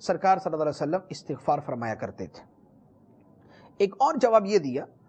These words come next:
کہ نبی پاک صلی اللہ علیہ وآلہ وسلم کا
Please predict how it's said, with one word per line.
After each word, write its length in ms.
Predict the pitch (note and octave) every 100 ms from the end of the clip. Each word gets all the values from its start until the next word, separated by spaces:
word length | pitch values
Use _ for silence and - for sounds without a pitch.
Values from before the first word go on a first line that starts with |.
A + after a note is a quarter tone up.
| _ _ - _ -
کہ 100 | G#3+
نبی 320 | G3 A#3+ D#4
پاک 220 | C4 C4+ B3+
صلی 180 | B3+
اللہ 380 | A3 A3+ A#3+ A#3
علیہ 260 | G#3 A3 G#3
وآلہ 260 | F#3+ G#3
وسلم 520 | F3+ - E3 E3+ F#3 F#3
کا 220 | A#3